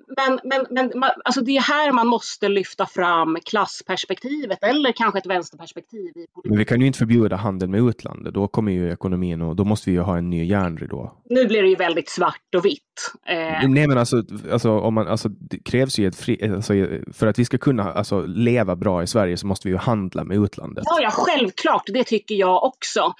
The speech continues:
Speaker 1: Sen, det, det är kanske ett sidospår. Jag tycker att Sverige kanske exporterar för, för mycket idag, att vi skulle tjäna på att, att höja den inhemska efterfrågan. Men det jag pratar om är ju inte råvaror utan valutareglering. Alltså,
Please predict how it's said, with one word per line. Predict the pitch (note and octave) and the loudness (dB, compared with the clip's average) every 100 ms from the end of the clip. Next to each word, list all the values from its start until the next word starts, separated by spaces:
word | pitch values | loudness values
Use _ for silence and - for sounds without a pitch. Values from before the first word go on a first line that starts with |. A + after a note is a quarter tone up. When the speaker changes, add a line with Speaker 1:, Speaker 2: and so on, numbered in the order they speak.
| - | -12
Speaker 1:
Sen, | - C#4+ E4 | -2 2 4
det, | A#3 A#3+ C4 | 2 0 0
det | G#3 | -2
är | A3+ | -2
kanske | A3+ G#3+ | -2 -2
ett | G#3 | -6
sidospår. | - G#3+ F#3 G3+ - C4 F3 G#3 | -2 0 0 -4 -2 0 2 2
Jag | A3 | 0
tycker | A3+ - A3 | -4 -2 0
att | G#3 - | 0 -4
Sverige | - A#3+ C#4 C4 A#3 G#3+ G3 _ _ _ _ - | -2 0 0 0 -2 -2 -2 _ _ _ _ 0
kanske | A#3 F#3 | 0 2
exporterar | G#3+ G3+ - G3+ - C#4 C#4 A#3 F#3+ F3 F3 - | -2 -2 -4 -6 0 0 2 4 2 2 0 -2
för, | - | -2
för | - | 4
mycket | A#3 E4 - _ | 4 4 2 _
idag, | - D#3+ E3+ | 2 2 0
att | G3+ | -4
vi | |
skulle | - G3+ | -2 -2
tjäna | - G#3+ F3+ F3+ | 0 0 2 0
på | F3 F3+ F3 - | -2 -8 -10 -10
att, | F#3 F#3+ | -12 -12
att | F#3+ | -4
höja | F#3+ E3+ | -2 -2
den | E3+ F3+ | -4 -6
inhemska | A#3+ F#3 F3+ D4 A#3+ - F#3+ | -2 -4 0 0 0 -4 -6
efterfrågan. | - - E3+ E3+ E3+ _ _ - | -6 -14 -12 -12 -12 _ _ -16
Men | A#3+ | -8
det | |
jag | A#3 G#3 | -4 -4
pratar | - B3 G#3 - | 0 0 0 -2
om | G#3+ F#3+ | 0 0
är | |
ju | F#3+ | -2
inte | F3+ | -4
råvaror | F3+ A3 F3 G3+ A3+ F3+ F3 | -6 -6 -4 0 0 0 -2
utan | F3+ - E3+ E3+ | -4 -4 -4 -2
valutareglering. | F3 G3+ A3 D3+ _ F#3+ F3+ F#3+ F#3 F#3+ E4+ D#4+ F#3+ - F3+ E3 _ _ _ _ _ | 2 2 2 -2 _ 0 2 0 -2 2 2 2 0 0 -4 -6 _ _ _ _ _
Alltså, | G#3+ A3+ | -4 -2